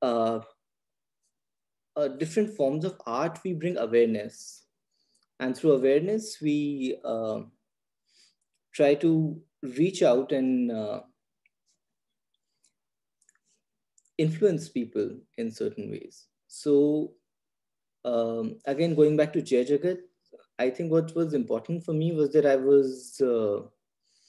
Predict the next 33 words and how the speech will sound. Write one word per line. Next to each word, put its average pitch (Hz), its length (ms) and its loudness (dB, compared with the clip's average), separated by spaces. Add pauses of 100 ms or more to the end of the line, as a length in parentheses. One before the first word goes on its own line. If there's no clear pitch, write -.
(720)
learning 165 600 4
from 151 260 -2
the 139 80 -2
people 127 260 -2
that 120 220 0
we 131 80 -2
were 120 120 0
marching 110 460 -2
with, 123 260 -4
because 131 680 0 (600)
I 147 180 -2
come 160 240 0
from 151 220 2
a 143 300 4
decently 143 500 -4
good 123 260 -2 (200)
background. 120 520 0
I 120 80 2
don't 123 320 -4
have, 120 320 -4 (680)
um, 104 560 -2 (640)
challenges 123 560 2
of 117 260 -4
poverty, 127 680 0
of, 110 300 2 (1200)
uh, 101 400 -2 (300)
not 120 200 -2
having 120 300 -2
a 113 40 -2
place 117 320 -4
to 123 100 -4
live 123 280 0
in, 120 480 0